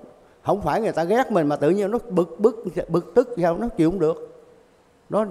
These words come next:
do cái lực âm nó phá cái dương chứ không gì rồi. Cái dương nó đè cái âm,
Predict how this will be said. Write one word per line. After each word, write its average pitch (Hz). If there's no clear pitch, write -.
do 160
cái 196
lực 196
âm 185
nó 185
phá 254
cái 226
dương 196
chứ 220
không 196
gì 143
rồi. 107
Cái 208
dương 180
nó 214
đè 160
cái -
âm, 143